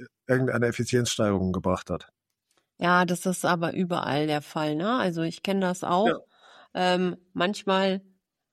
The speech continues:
Speaker 2: das, äh, kommt natürlich immer drauf an, wo du anrufst, aber ich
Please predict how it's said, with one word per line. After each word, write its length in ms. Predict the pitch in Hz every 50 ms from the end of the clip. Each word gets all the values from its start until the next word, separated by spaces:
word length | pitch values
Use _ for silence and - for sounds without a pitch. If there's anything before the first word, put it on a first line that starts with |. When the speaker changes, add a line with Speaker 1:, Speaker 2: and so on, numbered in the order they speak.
| _ _
Speaker 2:
das, 340 | - 160 - - - - -
äh, 420 | - 151 147 143 139 135 117 131 170 175 180 170 170 - - -
kommt 240 | - 180 160 170 -
natürlich 360 | 170 180 - - 165 165 -
immer 140 | 170 170 170
drauf 300 | - - 143 151 - -
an, 300 | - 180 208 202 185 160
wo 120 | 165 196
du 140 | 202 208 185
anrufst, 560 | 165 180 196 196 185 190 202 202 185 - -
aber 160 | 165 156 160 156
ich 220 | - - - -